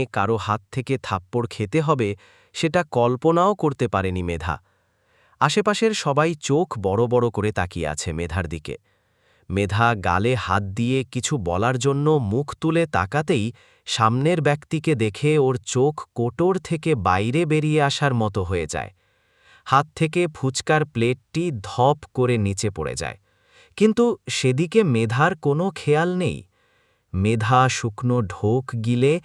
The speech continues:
এক পা পিছিয়ে যায়। থাপ্পড় মারা ব্যক্তি এখনো চোখ মুখ লাল করে ওর দিকেই তাকিয়ে আছে। মেধার অজান্তেই দুই ঠোঁট দ্বারা উচ্চারিত হয়ে বেরিয়ে আসে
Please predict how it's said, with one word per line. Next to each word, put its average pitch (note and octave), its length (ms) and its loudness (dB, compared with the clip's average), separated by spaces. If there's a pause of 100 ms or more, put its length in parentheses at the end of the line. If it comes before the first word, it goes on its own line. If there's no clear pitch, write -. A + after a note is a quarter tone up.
(300)
এক C3+ 200 2 (160)
পা A#2 220 4
পিছিয়ে A2 460 -2
যায়। C2 260 -6 (840)
থাপ্পড় D3 440 4
মারা G#3 260 6
ব্যক্তি D3+ 400 0 (100)
এখনো C#3 380 2 (140)
চোখ C#3 320 2 (140)
মুখ B2+ 300 2
লাল F#2+ 400 2
করে B2 280 0
ওর A2 180 2
দিকেই G#2 380 -2
তাকিয়ে G2 380 -4
আছে। - 280 -6 (840)
মেধার A#2 540 2 (120)
অজান্তেই A#2 680 2 (380)
দুই C3+ 300 0 (120)
ঠোঁট D#3+ 420 0
দ্বারা C#3 340 2
উচ্চারিত A#2+ 640 0
হয়ে B2 360 4
বেরিয়ে G2+ 460 2
আসে C3 260 2